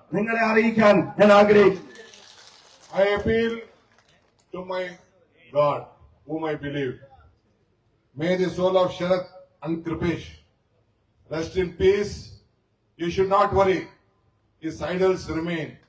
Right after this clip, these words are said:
Speaker 2: his vision remain, his philosophy remain, and the strength for the party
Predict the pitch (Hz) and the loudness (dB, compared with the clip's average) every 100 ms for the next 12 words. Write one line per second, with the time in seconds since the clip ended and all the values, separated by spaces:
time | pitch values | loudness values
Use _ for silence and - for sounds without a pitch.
0 | _ _ _ _ - 160 - 165 165 190 | _ _ _ _ -8 -8 -2 -2 0 0
1 | 160 170 180 175 143 - _ _ _ _ | -2 -4 -2 -4 -6 -14 _ _ _ _
2 | 170 170 185 190 190 190 185 185 175 185 | -8 -8 -2 4 4 2 0 0 0 -4
3 | 185 147 - _ _ _ _ 196 170 165 | -4 -6 -14 _ _ _ _ -12 -10 -10
4 | - 185 190 185 180 170 - 170 170 170 | -6 -6 -6 -6 -6 -6 -4 -2 -2 -4
5 | 160 | -8